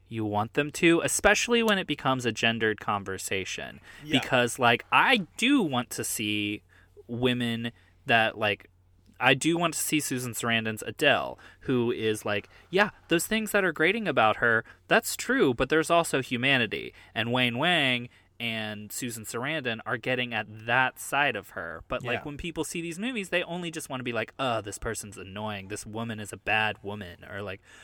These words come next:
Speaker 1: all of this. And it's like, it's
Speaker 2: And
Speaker 1: the
Speaker 2: this is
Speaker 1: thing,
Speaker 2: a
Speaker 1: it's the
Speaker 2: movie that very
Speaker 1: conversation, it's the thing that I bring up a lot when I talk about Young Adult and the way that people talk about that movie and how I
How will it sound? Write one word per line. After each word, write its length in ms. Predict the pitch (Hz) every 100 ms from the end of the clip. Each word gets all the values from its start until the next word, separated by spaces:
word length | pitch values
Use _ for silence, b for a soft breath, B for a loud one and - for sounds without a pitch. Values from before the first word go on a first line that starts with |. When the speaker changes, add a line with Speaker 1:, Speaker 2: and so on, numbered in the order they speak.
| B B
Speaker 1:
all 160 | - 143
of 60 | 139
this. 180 | 143 -
And 100 | 143
it's 140 | -
like, 140 | 131 - _ _ _ _ _ _ -
it's 60 |
Speaker 2:
And 160 | 214 202
Speaker 1:
the 60 | 254
Speaker 2:
this 80 |
is 100 | 330
Speaker 1:
thing, 60 | 277
Speaker 2:
a 20 |
Speaker 1:
it's 60 | 285
the 40 |
Speaker 2:
movie 240 | 285 254 262
that 120 | 233
very 80 | -
Speaker 1:
conversation, 540 | 214 233 247 190 175 - _ b b b b b b b
it's 300 | - 127 165
the 80 | -
thing 260 | - 254 247
that 140 | 190
I 80 | 160
bring 320 | 147 151 147
up 180 | 135 -
a 120 | 120
lot 500 | 113 110 110 95 85
when 160 | 127 113
I 100 | 110
talk 320 | - 117 110
about 300 | 117 107 101
Young 280 | 110 113 110
Adult 420 | 101 101 90 85
and 160 | - 107
the 60 | 107
way 180 | 107
that 160 | 104 104
people 300 | - 107 98
talk 320 | - 123 113
about 320 | 107 95 -
that 240 | 101 92 87
movie 640 | 107 156 139 - - - B B B
and 160 | 104 107
how 300 | - 101 95
I 380 | 92 98 98